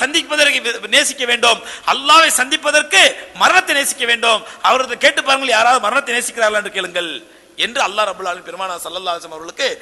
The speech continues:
சவாலை விடுத்தார். இந்த வசனம் இறங்கிய பிறகு, தஃப்சீர் இப்னு கஸீர், இப்னு கஸீர் ரஹ்மத்துல்லாஹி அலைஹி சொல்றாங்க,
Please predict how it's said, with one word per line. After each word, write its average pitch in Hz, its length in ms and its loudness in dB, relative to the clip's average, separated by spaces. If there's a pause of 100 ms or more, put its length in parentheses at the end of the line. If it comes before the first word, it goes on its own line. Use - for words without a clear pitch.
(280)
சவாலை 233 380 2
விடுத்தார். 196 380 2 (380)
இந்த 220 160 -4 (140)
வசனம் 254 480 0
இறங்கிய 247 420 2
பிறகு, 185 300 0 (1800)
தஃப்சீர் 240 300 -2
இப்னு 269 180 0
கஸீர், 240 320 -4
இப்னு 233 160 -4
கஸீர் 226 200 -4
ரஹ்மத்துல்லாஹி 233 300 0
அலைஹி 220 120 -4
சொல்றாங்க, 214 260 2